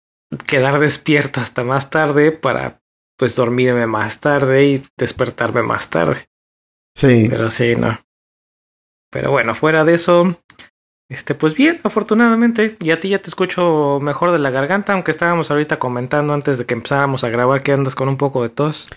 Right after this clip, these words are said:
Speaker 2: Sí, este, ya me siento mucho mejor de, del tema de mi garganta. Afortunadamente ya voy saliendo,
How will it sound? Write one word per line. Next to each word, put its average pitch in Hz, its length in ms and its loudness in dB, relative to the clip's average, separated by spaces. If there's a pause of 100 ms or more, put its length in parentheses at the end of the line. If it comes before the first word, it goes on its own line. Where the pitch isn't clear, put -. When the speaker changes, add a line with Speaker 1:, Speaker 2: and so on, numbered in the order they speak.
(220)
Speaker 2:
Sí, 160 440 6
este, 117 880 0
ya 135 100 2
me 165 80 0
siento 175 240 -2
mucho 156 240 -4
mejor 110 320 -2
de, 123 260 0
del 110 140 -4
tema 113 180 -4
de 127 120 -4
mi 104 80 -4
garganta. 117 500 -2
Afortunadamente 123 840 0
ya 117 100 4
voy 117 160 2
saliendo, 117 600 -2